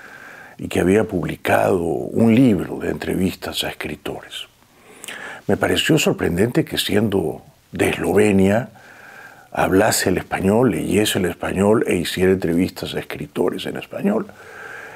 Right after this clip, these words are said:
Y de nuevo me sentí, por supuesto, halagado, pero pensé que no vendría.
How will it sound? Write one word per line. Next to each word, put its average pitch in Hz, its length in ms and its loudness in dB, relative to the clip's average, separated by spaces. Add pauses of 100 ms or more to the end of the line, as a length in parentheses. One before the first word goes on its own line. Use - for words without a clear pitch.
(180)
Y 127 80 4
de 170 120 8
nuevo 135 300 4
me 98 100 -2
sentí, - 340 -4
por 143 140 2
supuesto, 107 460 -2
halagado, 90 540 0
pero - 180 0
pensé 110 320 0
que 214 100 0
no 175 140 4
vendría. 143 580 2